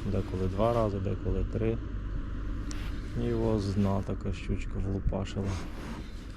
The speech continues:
Дуже класною клювакою.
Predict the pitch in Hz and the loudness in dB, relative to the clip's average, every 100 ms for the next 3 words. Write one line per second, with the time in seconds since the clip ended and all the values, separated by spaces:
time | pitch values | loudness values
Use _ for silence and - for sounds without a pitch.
0 | - - - - - - 104 98 98 98 | -10 -10 -10 -10 -10 -4 0 2 2 0
1 | 107 98 95 101 98 95 - - 101 95 | 0 0 0 -2 -2 -4 -6 -4 -2 0
2 | 98 98 101 | 0 0 0